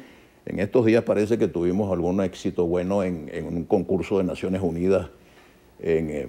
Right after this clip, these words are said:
en Estados Unidos, en alguna parte, pero, pero tenemos que convertir a la educación en la prioridad nacional. Y luego una crisis ética, una crisis de valores. Nunca había habido tanta corrupción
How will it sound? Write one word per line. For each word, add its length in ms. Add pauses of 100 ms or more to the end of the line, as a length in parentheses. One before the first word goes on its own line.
(100)
en 80
Estados 360
Unidos, 280
en 80
alguna 280
parte, 260
pero, 340
pero 220
tenemos 460
que 120
convertir 460
a 20
la 100
educación 480
en 100
la 140
prioridad 480
nacional. 500 (600)
Y 80
luego 240
una 200
crisis 400 (120)
ética, 460
una 200
crisis 300
de 120
valores. 540 (720)
Nunca 500
había 140
habido 260
tanta 440
corrupción 880